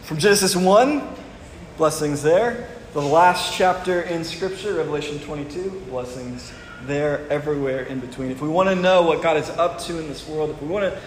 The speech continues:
understand one of the primary themes of the biblical narrative, so when we jump into a passage like John or Psalms, or we understand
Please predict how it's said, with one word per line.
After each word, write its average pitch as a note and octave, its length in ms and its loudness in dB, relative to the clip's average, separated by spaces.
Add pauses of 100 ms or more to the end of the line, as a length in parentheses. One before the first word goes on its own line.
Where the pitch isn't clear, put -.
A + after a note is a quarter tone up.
(100)
understand F#3 340 2
one D#3+ 120 2
of D3+ 60 0
the - 80 -10
primary F3+ 360 2
themes F3 420 -2
of C3 80 -4
the C3+ 80 -4
biblical E3 420 -4
narrative, C#3+ 460 -6
so - 120 -12
when C3 220 -6
we C3+ 80 -8 (300)
jump F3 240 2
into E3+ 920 0 (320)
a - 40 -14
passage E3 380 -4
like D3+ 500 -2
John C#3+ 460 0
or B2 140 -6 (220)
Psalms, D3 580 -2
or B2+ 100 -8 (720)
we D3+ 80 -12
understand D3+ 880 -8